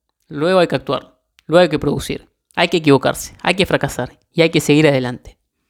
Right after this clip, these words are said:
Es la única forma de tener resultados en la vida, de tener la vida que queremos. Ir, como dicen los españoles, ir a por esa vida.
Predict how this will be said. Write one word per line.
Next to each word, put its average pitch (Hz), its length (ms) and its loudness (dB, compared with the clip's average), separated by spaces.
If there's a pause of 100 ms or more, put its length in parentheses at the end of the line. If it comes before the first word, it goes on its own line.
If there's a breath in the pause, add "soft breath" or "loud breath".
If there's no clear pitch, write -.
(160)
Es 151 120 0
la 170 100 6
única 202 240 2
forma 208 280 2
de 185 60 4
tener 175 440 0 (260)
resultados 165 480 2
en 165 60 2
la 147 100 4
vida, 175 220 6
de 147 80 -2
tener 151 260 -2
la 139 160 0
vida 156 160 6
que 147 140 -2
queremos. 139 420 -8 (460)
Ir, 233 360 0 (880)
como 143 160 2
dicen 151 180 4
los 143 140 2
españoles, 151 540 0 (100)
ir 254 240 2
a 180 140 2
por 156 180 4
esa 147 180 -2
vida. 143 300 -4